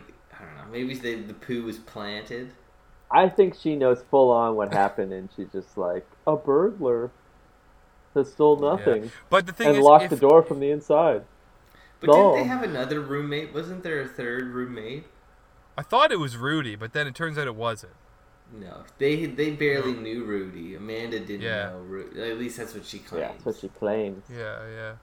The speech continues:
Speaker 2: That's not what the
Speaker 1: She claims
Speaker 2: nighttime
Speaker 1: in
Speaker 2: says.
Speaker 1: No, <laughs> the nighttime tells
Speaker 2: The
Speaker 1: a different
Speaker 2: nighttime tells a
Speaker 1: story.
Speaker 2: different story.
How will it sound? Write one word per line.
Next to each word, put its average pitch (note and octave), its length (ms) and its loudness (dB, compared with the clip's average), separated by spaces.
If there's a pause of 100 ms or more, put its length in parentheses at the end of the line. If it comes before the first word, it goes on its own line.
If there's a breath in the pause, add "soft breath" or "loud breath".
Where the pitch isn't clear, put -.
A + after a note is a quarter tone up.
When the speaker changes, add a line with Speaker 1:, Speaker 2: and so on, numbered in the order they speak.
(160)
Speaker 2:
That's - 180 -12
not G#2+ 140 0
what G2 120 -2
the F#2 60 -8
Speaker 1:
She G2+ 60 -6
claims A2+ 280 0
Speaker 2:
nighttime G2+ 200 -4
Speaker 1:
in G2+ 120 -14
Speaker 2:
says. G2 340 0 (1300)
Speaker 1:
No, G#2+ 340 -12
<laughs> - 0 -
the G2+ 260 0
nighttime B2+ 480 0
tells D3 260 4
Speaker 2:
The E3 60 6
Speaker 1:
a C3+ 40 8
different C#3 300 4
Speaker 2:
nighttime C#3 160 0
tells D#3 180 6
a B2+ 40 2
Speaker 1:
story. B2 140 -2
Speaker 2:
different F#3+ 240 0
story. B2 340 2